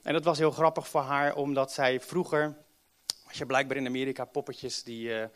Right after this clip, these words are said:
waar de armen heel lang van konden worden. Dus het was ook nog een soort grappig effect voor haar. En, eh, ze zegt, "Op dat moment, eh, besefte ik gewoon wat het is." Ze zegt op een gegeven moment van dat moment ook, eh,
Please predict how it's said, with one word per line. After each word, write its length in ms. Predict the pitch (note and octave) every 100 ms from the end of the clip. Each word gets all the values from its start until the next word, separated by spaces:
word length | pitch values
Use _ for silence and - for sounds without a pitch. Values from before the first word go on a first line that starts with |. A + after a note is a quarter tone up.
| - -
waar 120 | A#2
de 60 |
armen 260 | A#2+ C3 B2+
heel 100 | A#2
lang 180 | A#2 A#2
van 120 | A2
konden 280 | - A2+ G#2+
worden. 200 | G2+ G#2
Dus 80 | G#2+
het 100 | B2
was 120 | A#2+
ook 120 | A#2+
nog 80 | A#2+
een 60 |
soort 180 | - A#2+
grappig 340 | - A#2+ A2+ -
effect 300 | - A#2 -
voor 160 | A2+
haar. 240 | G2+ A2+ C#3 - - - - - - - - _ _ -
En, 280 | - E3 E3+
eh, 400 | D#3+ D#3 D#3 D#3+ C3+ - -
ze 160 | - E3
zegt, 200 | F#3+ G3+
"Op 120 | -
dat 160 | A#3+
moment, 580 | G#3 F#3+ G3+ F#3 - - -
eh, 240 | E3 E3
besefte 460 | D#3 D#3 - G3+ -
ik 120 | F3
gewoon 260 | - F3 D#3+
wat 140 | E3
het 140 | D#3 A3+
is." 360 | G#3 - - -
Ze 180 | - D#3
zegt 240 | C#3+ D#3
op 60 | D#3+
een 60 | D#3
gegeven 200 | F3 D#3+
moment 120 | D3
van 140 | D#3+
dat 120 | D#3
moment 400 | D3+ D3+ E3 D#3
ook, 240 | D3 C#3+ -
eh, 240 | D3 C#3+